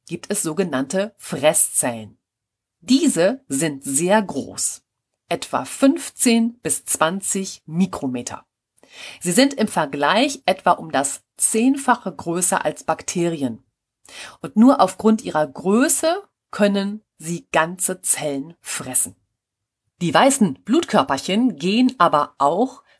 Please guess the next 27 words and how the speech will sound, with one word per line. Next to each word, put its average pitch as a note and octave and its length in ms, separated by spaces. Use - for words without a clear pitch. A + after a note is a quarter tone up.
durch G#3 420
die A#3 160
Schleimhautzellen C#3+ 1080
des D3 320
Darms. D#3 580
So F3+ 380
werden F3+ 300
genau D3 520
diese C4 380
Zellen G3 560
noch D3 500
weiter C#3 380
geschwächt. - 680
Es C#3+ 160
kommt C#4 360
also C4+ 280
zu C4+ 420
einer F#3 340
Schwächung E3 560
des C#3 160
Immunsystems B3 960
und - 240
gleichzeitig G#3 1200
zu - 220
chronischen G#3+ 680
und D#3+ 300
entzündlichen D#3+ 840